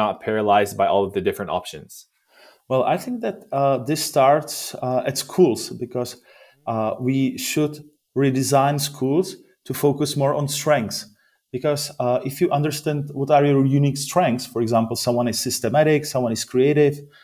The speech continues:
Speaker 2: someone loves to work with technology, someone loves to work with people. So if you uncover your unique strengths,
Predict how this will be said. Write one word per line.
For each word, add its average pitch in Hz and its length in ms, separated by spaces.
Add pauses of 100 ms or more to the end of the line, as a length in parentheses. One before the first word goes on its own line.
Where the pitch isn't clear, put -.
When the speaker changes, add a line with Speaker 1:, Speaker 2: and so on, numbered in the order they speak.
(140)
Speaker 2:
someone 127 300
loves 123 220
to 135 120
work 120 320
with 104 160
technology, 151 520
someone 123 360
loves 117 280
to 117 80
work 104 160
with 101 200
people. 120 360 (260)
So - 200
if 143 140
you - 100
uncover 156 380
your 135 180
unique 143 320
strengths, - 680